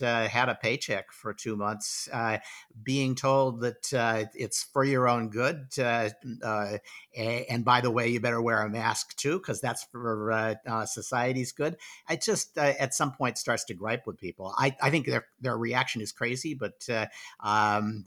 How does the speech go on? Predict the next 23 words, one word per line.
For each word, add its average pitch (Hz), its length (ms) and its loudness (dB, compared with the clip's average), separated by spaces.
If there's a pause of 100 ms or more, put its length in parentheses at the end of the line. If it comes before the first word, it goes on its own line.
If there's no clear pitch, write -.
I, 113 220 -2 (280)
I 117 300 -2 (400)
half 131 580 4
understand 85 640 -6
it. - 260 -20 (440)
Um, 95 400 -8 (420)
so, 196 300 4
uh, 165 80 2
the, 151 100 0
the 170 180 2
one 202 260 4
thing 202 240 2
that 160 180 2
we've 135 240 -2
left 143 280 0
out 127 180 6
here, 143 140 0
we 127 140 2
ought 127 80 4
to 139 60 -2
talk 123 260 2
briefly 120 320 -2
about 95 240 -2